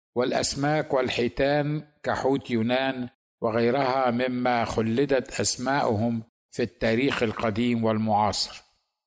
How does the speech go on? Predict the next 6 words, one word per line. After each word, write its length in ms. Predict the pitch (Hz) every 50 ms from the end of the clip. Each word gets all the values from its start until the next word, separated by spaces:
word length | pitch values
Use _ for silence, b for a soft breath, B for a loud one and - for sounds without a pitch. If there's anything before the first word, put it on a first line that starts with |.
| _ _ _ _
ولقد 300 | - 120 120 - 135 131
قال 220 | - - 147 160 175
السيد 440 | 165 - - - 160 160 160 151 147
المسيح 500 | 147 135 139 135 123 - 160 147 - -
بفمه 460 | - 123 110 - 143 143 147 131 127
الطاهر 680 | 139 - - - 135 127 107 87 87 90 - - -